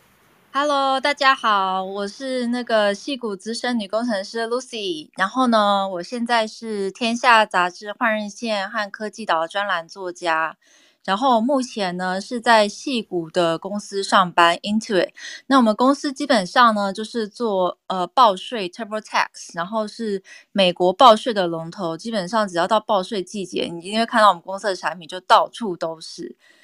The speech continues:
然后我们还有另外一个主要科技产品就是 QuickBooks，也是做会计的。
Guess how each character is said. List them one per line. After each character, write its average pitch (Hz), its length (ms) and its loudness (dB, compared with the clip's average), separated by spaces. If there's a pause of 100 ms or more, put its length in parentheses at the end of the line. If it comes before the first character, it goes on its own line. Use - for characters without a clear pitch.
(240)
然 196 140 -2
后 277 60 2
我 277 60 2
们 226 100 4
还 247 80 4
有 233 80 6
另 247 120 -4
外 240 140 2
一 226 60 0
个 202 100 0
主 180 140 -8
要 220 100 2
科 233 100 -6
技 226 60 -4
产 226 100 -8
品 185 80 -8
就 196 80 -10
是 196 200 -6
QuickBooks， 202 560 -4
也 165 80 -2
是 208 120 -10
做 208 160 -2
会 202 360 0
计 190 180 -8
的。 - 180 -8